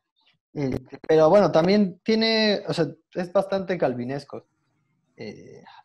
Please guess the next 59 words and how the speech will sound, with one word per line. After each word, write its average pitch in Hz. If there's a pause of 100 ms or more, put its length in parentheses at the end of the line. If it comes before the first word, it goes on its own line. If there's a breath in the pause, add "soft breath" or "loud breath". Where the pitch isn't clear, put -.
hasta 135
no 151
me 170
sorprendería 131
que 135
hubiera 127
ahí, 120
o -
sea, 120
que 113
sí -
le 120
pre-, 120 (200)
que 123
ese 123
güey 127 (280)
dijera 113
como, 113
"Pues -
sí, 120
obvio, 117 (300)
ese -
libro 117
es", - (1080)
pero 113
estoy 131
suponiendo 110
la -
verdad. - (560 soft breath)
Este, 160
pero 180
bueno, 208
el 151
juego 220
empieza, 214
o -
sea, - (200)
es 165
una 196
voz 196
que 143
te 139
dice, 139 (640)
"Saliste 185
del 196
cuarto 196
y 190
tomaste", 160
o 160
ni 165
siquiera 170
me 185
acuerdo 170
en 147
qué 151
tiempo 151
está, 139
la 127
verdad. 117